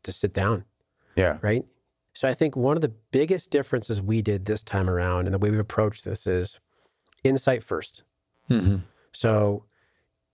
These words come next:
Speaker 1: let's do a proper brief. Let's understand our customer. Let's understand what's going on in the category. And let's try to get to a point through, like, strategically discussing the brief where we feel we've got something that's really good, because the, the best creative work,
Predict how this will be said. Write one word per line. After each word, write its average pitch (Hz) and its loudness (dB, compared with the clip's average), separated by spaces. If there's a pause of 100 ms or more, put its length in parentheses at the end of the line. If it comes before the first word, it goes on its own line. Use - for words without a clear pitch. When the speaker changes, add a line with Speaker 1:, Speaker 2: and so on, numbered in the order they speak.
Speaker 1:
let's 123 0
do 147 2
a 147 4
proper 131 2
brief. 95 -6 (140)
Let's - -10 (120)
understand 127 2
our 117 0
customer. 92 -6 (580)
Let's - -6 (140)
understand 127 2
what's 113 -4
going 104 0
on 101 0
in 98 -4
the 101 -4
category. 90 -2 (720)
And 110 0
let's 110 -2
try - 0
to 131 2
get 131 -2
to 123 -2
a 113 0
point 107 -2
through, 107 -4
like, 101 -2
strategically 123 -2
discussing 110 -2
the 107 0
brief 107 -2
where 104 -4
we 98 -4
feel 135 0
we've 123 -2
got 113 -2
something - -6
that's - -4
really 98 0
good, 98 -2
because 101 -4 (480)
the, 131 0
the - 0
best 190 0
creative 135 4
work, 95 -4